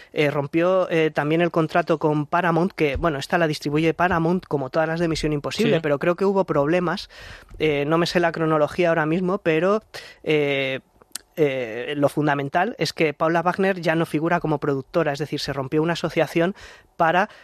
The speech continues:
Speaker 1: eh, que Tom Cruise se arrimara a J J Abrams, que ha producido, eh, todas las películas de Misión Imposible desde entonces.
Speaker 2: Sí, sí, claro. Desde a partir de Misión Imposible,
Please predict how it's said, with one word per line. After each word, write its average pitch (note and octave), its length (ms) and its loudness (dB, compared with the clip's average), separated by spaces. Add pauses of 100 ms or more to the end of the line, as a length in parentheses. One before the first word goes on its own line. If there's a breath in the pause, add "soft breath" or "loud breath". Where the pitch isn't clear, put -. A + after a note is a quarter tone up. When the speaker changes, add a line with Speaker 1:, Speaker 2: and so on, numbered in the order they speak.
(120)
Speaker 1:
eh, C#3 320 0
que D3 120 -2
Tom C#3+ 140 0
Cruise E3 300 -2 (240)
se D3+ 280 -2
arrimara D3 440 2
a D#3+ 40 0
J - 260 0
J E3+ 300 0
Abrams, F3 280 -2
que D#3+ 200 0
ha E3 100 2
producido, F#3 680 -2 (460 loud breath)
eh, C#3+ 140 -6
todas E3 300 -2
las F3 120 -4
películas D#3+ 400 -2
de D#3 80 0
Misión D3+ 240 0
Imposible D#3 420 2
desde C3 220 -4
entonces. C#3+ 400 -2
Speaker 2:
Sí, D3 160 4
sí, C#3+ 100 -2
claro. C#3+ 240 -2
Desde A2 1160 -10
a G#2 40 0
partir A2+ 240 -4
de B2+ 60 2
Misión C3+ 240 0
Imposible, C3 280 2